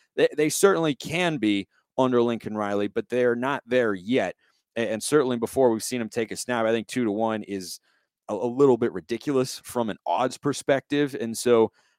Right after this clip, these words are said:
I, I think that's too high, but can they contend in the Pac-twelve South with that schedule? Yeah, I'd say so, especially 'cause, y-, you know, one of their road games is at Arizona,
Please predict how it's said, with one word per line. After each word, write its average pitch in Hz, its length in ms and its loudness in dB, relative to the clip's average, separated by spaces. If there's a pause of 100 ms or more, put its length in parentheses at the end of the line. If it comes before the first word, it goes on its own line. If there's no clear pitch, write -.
I, 110 100 -2
I 107 140 -4
think - 260 -6
that's 131 260 0
too 127 240 0
high, 117 360 -4
but 113 240 0
can 120 160 -8
they 110 100 -4
contend 127 400 -4
in 139 60 -2
the 131 60 0
Pac-twelve 131 500 0
South 131 360 0
with 110 160 -4
that 120 220 -2
schedule? 123 400 0
Yeah, 117 220 0
I'd 113 160 -2
say 110 200 0
so, 107 420 4 (380)
especially 139 480 0
'cause, 113 460 0
y-, 123 60 -4
you 113 180 -4
know, 101 100 -4
one 123 220 2
of 131 60 0
their 117 100 4
road 113 220 2
games 110 260 -6
is 107 40 -2
at 107 140 0
Arizona, 107 640 -2